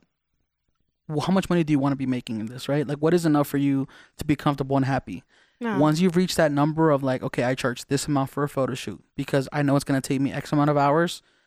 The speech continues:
Speaker 1: and it's not, I don't do, I do a lot of retouching, so I know it's gonna, you know,"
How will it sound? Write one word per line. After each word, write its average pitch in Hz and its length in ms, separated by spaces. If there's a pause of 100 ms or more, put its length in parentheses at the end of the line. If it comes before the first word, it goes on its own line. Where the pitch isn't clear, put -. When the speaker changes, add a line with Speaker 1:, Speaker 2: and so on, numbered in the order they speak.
(260)
Speaker 1:
and 143 220
it's - 180
not, 143 160 (160)
I 156 80
don't 147 180
do, 151 160
I 151 120
do 151 140
a 139 60
lot 135 240
of 165 80
retouching, 185 500
so 160 140
I 131 60
know 135 120
it's 135 80
gonna, 139 240
you 143 120
know," 127 240